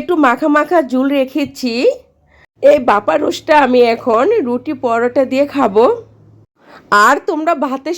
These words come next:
সাথেও খেতে পারো। বাচ্চাদের জন্য খুবই উপকারী হেলদি খাবার। আর পুরাটা যদি লেগ পিস দিয়ে রান্না করা হয়, বাচ্চারা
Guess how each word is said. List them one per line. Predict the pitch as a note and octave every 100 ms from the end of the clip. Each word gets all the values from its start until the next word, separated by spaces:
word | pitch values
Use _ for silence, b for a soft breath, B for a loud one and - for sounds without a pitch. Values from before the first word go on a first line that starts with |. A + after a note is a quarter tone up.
| E4+
সাথেও | B3+ D#4 E4
খেতে | D#4 D#4 D#4 B3+
পারো। | G#3+ F#3+ G#3 A#4+ C5+ _ _ _ _ _ _ -
বাচ্চাদের | B3 B3+ F#4 F#4+ A#3
জন্য | A3 A3+ G4 -
খুবই | D#4+ C4 D4+ C4+
উপকারী | D4+ D4 C#4 C4 G#4 F4+
হেলদি | C4+ B3 C4+
খাবার। | D#4 A#3 C4 E4+ G#4+ _ _ _ _ _ - F#3+
আর | G#3 A#3
পুরাটা | D4 D#4+ E4 E4
যদি | C#4+ D4+ C4
লেগ | A#3+ -
পিস | D4+ A#3+
দিয়ে | C#4
রান্না | B3+ G#3 A3+ A#3+
করা | C4+ C#4+ A3+
হয়, | G3+ G3+
বাচ্চারা | G3+ G#3 C#4